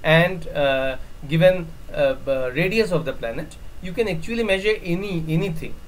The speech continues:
That is very clearly you can measure any planet and the mass in that. That is very easy for you to calculate. Now, uh, up to point six, we have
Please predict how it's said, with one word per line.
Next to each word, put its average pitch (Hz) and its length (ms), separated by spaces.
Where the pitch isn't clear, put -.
That 160 120
is 165 100
very 160 180
clearly 127 360
you 113 120
can 113 180
measure - 280
any 196 260
planet 214 540
and 170 260
the 160 40
mass 143 320
in 127 200
that. 107 260
That 156 120
is 160 80
very 147 180
easy 135 280
for 117 180
you 107 80
to 160 60
calculate. - 440
Now, 190 380
uh, 170 280
up 175 180
to 240 80
point 220 400
six, - 520
we 170 160
have 196 280